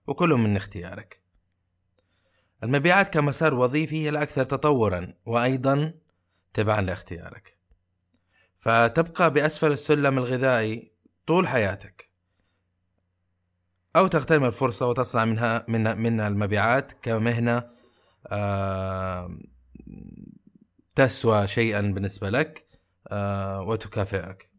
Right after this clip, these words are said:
الكثير من الجهد والوقت والمال هو ما تحتاجه لتستثمر في نفسك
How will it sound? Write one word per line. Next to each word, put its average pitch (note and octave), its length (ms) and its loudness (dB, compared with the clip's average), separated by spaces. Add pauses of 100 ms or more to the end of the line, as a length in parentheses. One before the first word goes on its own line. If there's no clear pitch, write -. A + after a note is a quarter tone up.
(440)
الكثير F#3+ 360 4
من F3+ 100 2
الجهد C#3+ 300 2
والوقت C#3 340 0
والمال C#3+ 400 2
هو C#3+ 140 0
ما D3 120 2
تحتاجه C3 520 0
لتستثمر G#2 600 -4
في G#2 180 -6
نفسك G#2+ 460 -2